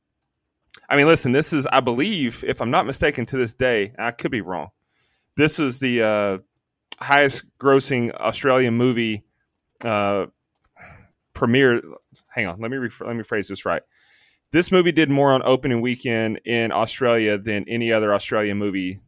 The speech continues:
to date, I believe, at the box office. So that speaks volumes. I mean, it's, it's, it's a good movie. Now, I will say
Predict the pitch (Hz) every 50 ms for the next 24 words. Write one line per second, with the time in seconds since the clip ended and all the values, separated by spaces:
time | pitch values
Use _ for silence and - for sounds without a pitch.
0 | _ - - - 92 - 107 98 80 - _ - - _ _ _ _ _ _ -
1 | 107 113 98 107 90 60 50 - _ _ - - - 104 - 101 80 - - -
2 | - _ - - - 131 113 107 107 104 - _ _ _ _ _ _ _ _ _
3 | _ - 165 190 202 - - 196 160 127 127 120 123 127 127 127 123 131 127 135
4 | 131 131 - 135 143 - - 123 139 - - - - - - 208 175 226 214 185
5 | 175 170 139 110 98 - _ _ _ - 151 151 156 170 202 208 208 - 202 175
6 | 147 127 117 127